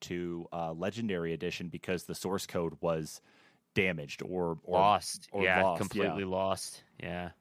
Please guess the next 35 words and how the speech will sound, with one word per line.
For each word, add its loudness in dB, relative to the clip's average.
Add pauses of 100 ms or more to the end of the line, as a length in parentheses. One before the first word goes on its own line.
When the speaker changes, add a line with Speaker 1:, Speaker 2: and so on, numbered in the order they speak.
(440)
Speaker 2:
I, 4
and 4
I, 4
I 4
think 2
it 4
may 4
have 4
been 0
partially 0
damaged -4
in -6
that, 0
that 0 (260)
they, 0
they -4
just -6
considered -4
it -10
a -4
loss. -2
But -6
yeah, 2
they, -2 (100)
they 0
said 2
it 0
was -6
lost, -4
so. -2
<laughs> -20 (2250)
Speaker 1:
Yeah, 4
so 0
there's 4
a, -2